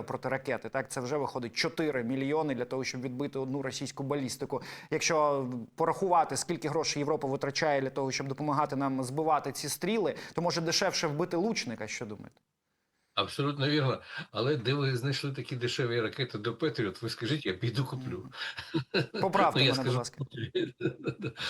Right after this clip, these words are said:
Speaker 2: Да. Ну, е, реально ракета Петріот, яка може збивати балістику, вона починається десь з чотирьох мільйонів.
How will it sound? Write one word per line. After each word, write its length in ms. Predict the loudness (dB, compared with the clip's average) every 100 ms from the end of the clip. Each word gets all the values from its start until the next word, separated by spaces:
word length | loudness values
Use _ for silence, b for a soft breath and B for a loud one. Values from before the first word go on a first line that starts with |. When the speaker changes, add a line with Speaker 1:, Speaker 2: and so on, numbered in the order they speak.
| B B
Speaker 2:
Да. 200 | 0 0 B B
Ну, 260 | 0 0 0 -2
е, 260 | 0 -2 -2
реально 540 | -2 0 2 2 2
ракета 360 | 2 0 -2 -2
Петріот, 440 | -2 -4 -2 -6 -6
яка 200 | -6 -2
може 200 | 0 0
збивати 420 | -2 0 0 -2
балістику, 520 | -4 -4 -4 -8 -8
вона 160 | -6 -6
починається 540 | -8 -8 -6 -6 -6
десь 220 | -6 -6
з 80 | -6
чотирьох 840 | -8 -8 -6 -6 -6 -10 -16 -16 -12
мільйонів. 640 | -8 -6 -4 -8 -10 _